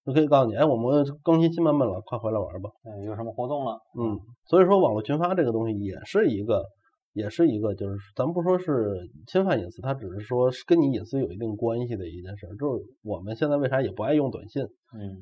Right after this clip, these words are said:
Speaker 1: 这原因，就是短信除了收验证码儿，就是收垃圾信息。
Speaker 2: 对，
Speaker 1: 嗯。
Speaker 2: 没人看了。
Speaker 1: 对，它确实对我们的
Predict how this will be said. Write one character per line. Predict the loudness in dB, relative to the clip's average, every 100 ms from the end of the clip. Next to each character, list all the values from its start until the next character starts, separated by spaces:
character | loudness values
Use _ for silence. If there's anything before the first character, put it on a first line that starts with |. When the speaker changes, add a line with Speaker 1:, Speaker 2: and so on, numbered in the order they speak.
| -4
Speaker 1:
这 | -2
原 | -2 -4
因， | -6
就 | -4
是 | -2
短 | -2 -4
信 | -4 -4
除 | -2 2
了 | 2
收 | 4 4
验 | 6 2
证 | 0
码 | -4
儿， | -4
就 | -4
是 | -4
收 | -4
垃 | -4
圾 | -4 -4
信 | -6
息。 | -10 -12 -10
Speaker 2:
对， | -6 -6 -6 -6
Speaker 1:
嗯。 | -6 -8 -12
Speaker 2:
没 | -10
人 | -10
看 | -10 -12
了。 | -12 -16 _
Speaker 1:
对， | -6 -6 -8 _ _ _ -12 -10
它 | -4
确 | 0 0
实 | 2
对 | 4 4
我 | 2
们 | -2
的 | -2 -2